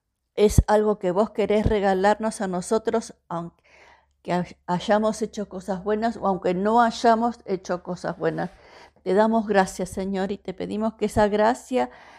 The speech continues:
y esa misericordia, ese regalo que es la sa-, la salvación, que es este shalom, que es el bienestar completo, se siga derramando sobre cada uno y cada una. Gracias, Señor.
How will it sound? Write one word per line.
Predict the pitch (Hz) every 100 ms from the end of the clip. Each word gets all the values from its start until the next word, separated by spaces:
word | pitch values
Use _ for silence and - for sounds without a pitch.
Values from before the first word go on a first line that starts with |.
| _ -
y | 214
esa | 254
misericordia, | 214 208 226 185 - - 226 226 233 226 -
ese | 208 - 208
regalo | 196 190 214 226 240 240
que | 208
es | 190
la | 190
sa-, | - 196 - - - - -
la | 196
salvación, | 180 185 180 185 220 226
que | 220 214
es | -
este | 233 - 202
shalom, | 196 - 185 180 190 214 233 220 _
que | 185
es | 190 - -
el | 196 190
bienestar | 190 180 180 - 196 196
completo, | 208 185 208 214 214 220 220 - - _
se | - 185
siga | 185 208 208 214
derramando | 196 175 175 185 196 190 196 196 _ _
sobre | - 170 160 156 -
cada | 180 170 175
uno | 175 175 170 170 - _
y | -
cada | - 175 151 139
una. | 147 127 170 - _ - - - _ _ -
Gracias, | 196 190 - 151
Señor. | - - 107 117